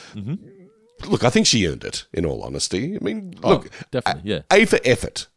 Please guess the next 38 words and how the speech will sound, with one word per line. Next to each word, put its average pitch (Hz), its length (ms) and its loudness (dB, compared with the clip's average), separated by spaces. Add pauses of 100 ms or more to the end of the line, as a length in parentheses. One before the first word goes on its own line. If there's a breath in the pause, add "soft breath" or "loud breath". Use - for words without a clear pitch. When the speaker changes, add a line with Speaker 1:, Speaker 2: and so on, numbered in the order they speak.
(140)
Speaker 2:
for 90 80 -2
Mister 78 240 -4
Garrison 76 480 0
and 78 140 -2
his 71 120 -6
ventriloquist 78 560 -6
act, 98 240 0
but, 85 220 -4
uh, 82 220 -2 (280 loud breath)
no, - 160 -10
Kathy 80 300 -4
Lee, 64 240 -14 (420)
absolutely - 520 -10
the 131 80 -12
winner. - 260 -14 (280)
Speaker 1:
So 107 220 0
this 113 160 -2
is 104 80 -8
where 104 160 2
Mister 101 220 -2
Hat 87 160 -6
whispers 101 260 -4
something 80 240 -6
in 82 100 -2
his 78 180 -6
ear. 82 380 -6 (300)
Just - 160 -10
Garrison 87 320 -6
whispering 85 320 -6
to - 100 -6
himself, 78 540 -6
Speaker 2:
Mm. 69 280 -14
Speaker 1:
"I 143 80 -4
couldn't - 400 -8
kill 160 260 4
Kathy 101 320 -12
Lee - 140 -14
Speaker 2:
Giffen. - 400 -4